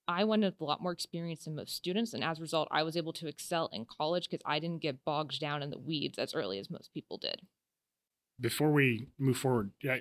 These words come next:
Speaker 2: just a shout out has to go out to, I'm the, the networking and cybersecurity teacher now.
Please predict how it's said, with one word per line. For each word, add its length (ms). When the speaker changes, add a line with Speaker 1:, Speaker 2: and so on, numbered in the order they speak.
Speaker 2:
just 360
a 60
shout 260
out 160
has 220
to 80
go 120
out 240
to, 180
I'm 260
the, 300
the 160
networking 420
and 40
cybersecurity 580
teacher 260
now. 540